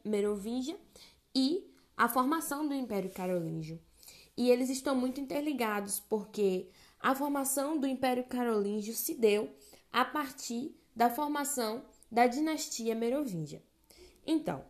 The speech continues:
a dinastia Merovingia, ela foi a primeira dinastia dos francos, e ela era formada por tribos francas lideradas por Clovis primeiro, o neto de Meroveu.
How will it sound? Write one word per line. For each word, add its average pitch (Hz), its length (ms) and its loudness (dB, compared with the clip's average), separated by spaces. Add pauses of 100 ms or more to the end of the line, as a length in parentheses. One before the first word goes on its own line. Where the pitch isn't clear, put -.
(400)
a 262 120 2
dinastia 311 480 -2
Merovingia, 220 840 -2
ela 226 240 0
foi 247 220 0
a 247 60 0
primeira 240 560 0
dinastia 214 440 -6
dos 190 220 -4
francos, 160 560 -8 (340)
e 233 160 2
ela 240 220 2
era 240 160 0
formada 233 580 -2
por 220 360 2 (340)
tribos 269 460 0
francas 220 500 -2
lideradas 214 600 -2
por 240 260 -8
Clovis 208 480 -4
primeiro, 175 500 -4 (280)
o 226 80 0
neto 214 280 -2
de 226 120 -2
Meroveu. 233 600 0